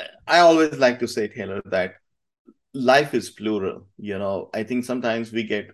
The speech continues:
very focused on maybe a thing that you want to do, or maybe a couple of things that you may be focused on. But I think it's very important, especially from a family standpoint, to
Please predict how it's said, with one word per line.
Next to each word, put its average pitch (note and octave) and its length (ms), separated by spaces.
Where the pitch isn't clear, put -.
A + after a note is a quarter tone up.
very A#2+ 420
focused A2 600
on F#2+ 580
maybe C3 360
a A2 100
thing B2+ 360
that G#2 280
you A2 100
want A2+ 320
to A2 100
do, F#2+ 200
or F2+ 200
maybe F#2+ 260
a E2 60
couple C#3 340
of G2+ 100
things G2 240
that F2+ 240
you F#2 120
may F2 140
be D#2+ 120
focused - 420
on. F2 220
But G2+ 100
I G#2+ 100
think - 200
it's - 120
very C#3 240
important, A2 580
especially D#3 420
from A2 180
a G#2 140
family G#2+ 380
standpoint, G2 800
to G2 420